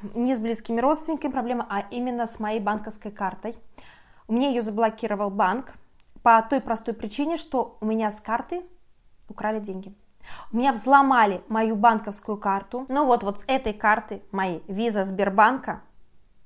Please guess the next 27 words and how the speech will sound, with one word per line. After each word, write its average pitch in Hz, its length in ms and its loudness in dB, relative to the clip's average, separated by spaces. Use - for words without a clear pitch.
были 254 180 2
украдены 208 480 2
деньги. 180 460 -10
Карта 233 320 4
была 196 240 0
взломана, 226 600 0
и 294 240 2
онлайн 226 640 4
были 277 280 2
совершены 262 760 -4
множество 226 460 -2
переводов. 202 500 -6
То - 60 2
есть 262 120 4
сколько 320 320 4
денег 214 300 -2
на 220 80 -2
карте 202 380 -2
было, 185 420 0
столько 262 520 4
денег, 269 500 0
э, 196 260 2
по 208 120 -4
сути 226 240 -6
дела, 220 300 0
и 220 320 -2
разошлось 185 720 -8